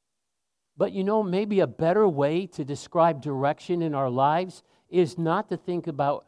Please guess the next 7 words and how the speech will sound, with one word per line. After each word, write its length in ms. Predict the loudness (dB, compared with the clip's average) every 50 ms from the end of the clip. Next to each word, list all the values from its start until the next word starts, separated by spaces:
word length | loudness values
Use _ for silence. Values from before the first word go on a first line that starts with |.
| _ _ _ _
r-, 300 | -10 -6 -4 -4 -4 -4 _ _ _ _ _ _ _
right 640 | -16 -6 2 6 6 6 6 6 0 -6 -12 -20 -16 -10
or 180 | -6 -6 -4
left, 480 | -4 -4 -2 0 2 2 2 0 -2 _ _ _ _ _ _ _ _ -4
but 120 | -4 -4
rather 440 | -4 -2 0 2 2 2 2 0 -4
to 240 | -6 _ -8 -10 -10